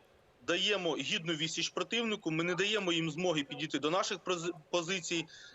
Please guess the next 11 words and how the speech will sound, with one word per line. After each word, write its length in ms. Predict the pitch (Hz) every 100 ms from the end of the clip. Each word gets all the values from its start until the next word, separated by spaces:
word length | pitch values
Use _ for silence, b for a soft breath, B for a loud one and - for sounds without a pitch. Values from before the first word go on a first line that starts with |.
| B
Але, 440 | - 156 202 233 170
знову 280 | 160 208
ж 60 | 185
таки, 180 | 180 180
повторюся, 540 | 165 190 202 233 170
це 240 | 156 208 208
все 240 | 208 202
лише 280 | 180 165 180
завдяки 380 | 180 175 180 180
тому, 280 | 226 233
що 300 | 175 - 160